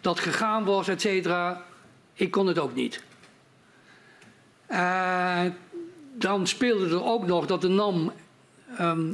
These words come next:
op grond van een Arcadis-rapport had besloten om buiten die nul punt twee contour,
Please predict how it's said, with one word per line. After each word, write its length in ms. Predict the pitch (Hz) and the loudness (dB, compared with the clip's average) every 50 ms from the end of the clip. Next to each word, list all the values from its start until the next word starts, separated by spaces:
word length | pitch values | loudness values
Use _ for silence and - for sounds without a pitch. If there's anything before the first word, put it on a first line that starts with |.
| - - | -4 -2
op 260 | - 170 165 - 226 - | -2 -2 -2 -4 -6 -6
grond 320 | - - 208 208 196 180 | -2 0 2 2 2 0
van 240 | - - 185 175 165 | 0 0 0 0 2
een 120 | 170 170 | 0 0
Arcadis-rapport 1040 | 170 - - - - 220 226 220 202 170 - - 180 165 - - 185 170 156 143 - | 0 -2 -2 -4 -2 -2 0 0 -2 -2 -2 -2 -2 -2 2 2 2 2 2 0 -2
had 240 | - 156 170 165 - | -2 -2 -2 -2 -4
besloten 680 | - 160 - - 202 190 196 202 202 202 208 208 220 - | -4 -6 -2 0 2 2 4 2 2 2 2 0 0 2
om 260 | 196 170 165 160 143 | 0 0 0 0 -2
buiten 340 | 139 202 240 247 - 208 190 | -2 0 0 0 0 0 0
die 120 | 160 175 | 2 4
nul 180 | 175 175 170 165 | 4 4 4 4
punt 200 | 165 - 170 156 | 2 2 0 0
twee 160 | - 185 175 | 2 0 2
contour, 520 | 160 185 180 175 175 196 185 190 202 220 | 2 2 2 2 4 4 4 4 4 2